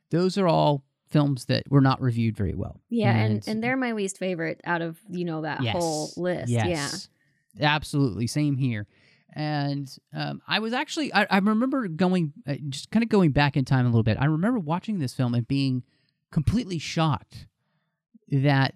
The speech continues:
Speaker 1: they were using story points from those movies, specifically even Last Stand, to create this story. I, I just did not expect that to happen. I kind of expected them to,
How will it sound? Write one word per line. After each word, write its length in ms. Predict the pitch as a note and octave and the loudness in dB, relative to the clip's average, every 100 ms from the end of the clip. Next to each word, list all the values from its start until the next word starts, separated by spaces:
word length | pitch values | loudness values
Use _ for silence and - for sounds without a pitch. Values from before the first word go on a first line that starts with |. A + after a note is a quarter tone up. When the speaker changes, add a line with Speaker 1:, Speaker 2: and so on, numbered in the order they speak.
| - | -2
Speaker 1:
they 180 | C#3 C#3+ | 0 2
were 420 | C#3 C3+ C3 - | 2 2 0 -4
using 600 | C3 B2 D3 F#3+ F3 C#3 | -8 -2 2 2 2 0
story 520 | C3+ - C#3 C#3+ D#3 | -2 -2 -2 0 0
points 720 | D3 - A2+ G#2+ - - - - _ _ _ _ | -2 -2 0 -2 -6 -12 -12 -16 _ _ _ _
from 420 | - F3+ E3+ E3 | 0 4 4 4
those 300 | D3+ D3 C3+ | 4 2 2
movies, 460 | C3+ D#3 B2+ A2 | 2 2 2 0
specifically 720 | - - B2+ - A3+ B3 D3+ C3 | -2 0 0 0 0 0 2 4
even 240 | C3 B2 | 4 4
Last 320 | B2+ C3 B2+ | 2 0 -2
Stand, 580 | - C3 C3+ A#2 G#2+ - _ _ _ _ - | 0 2 2 2 -2 -8 _ _ _ _ -2
to 120 | E3 | -2
create 680 | - - C#3+ C#3+ C#3 B2+ - | -2 -2 2 4 4 2 -4
this 280 | C3+ A#2+ B2+ | -6 -2 -2
story. 380 | - A#2+ G2 F2 | -2 -4 -4 -2
I, 380 | - F3+ G#3 F3+ - | 2 2 4 0 -2
I 200 | C3+ D#3 | 0 2
just 260 | D#3+ D3+ C3+ | 2 -2 -2
did 180 | B2+ A#2 | -4 0
not 340 | A#2 A#2+ A#2 - | 2 2 0 -6
expect 520 | A2 - A#2+ G#2 - | -12 -8 -8 -6 -6
that 180 | G#2+ - | -6 -6
to 60 | |
happen. 320 | G#2 G#2 A#2 A#2 | -6 -4 -2 0
I 120 | D3 | 0
kind 200 | F#3+ F3+ | 2 2
of 60 | |
expected 500 | C3+ - C#3 B2 B2+ | 2 0 -4 -2 -2
them 180 | A#2 A2+ | -2 0
to, 120 | A2+ | -2